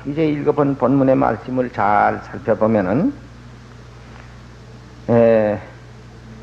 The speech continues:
그 당시에 예수님이나 침례 요한이나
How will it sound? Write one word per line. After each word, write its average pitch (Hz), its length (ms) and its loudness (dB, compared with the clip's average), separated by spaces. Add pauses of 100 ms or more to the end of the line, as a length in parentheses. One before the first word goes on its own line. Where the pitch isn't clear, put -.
(400)
그 175 120 0
당시에 170 880 2 (840)
예수님이나 156 880 2
침례 139 380 2
요한이나 110 720 0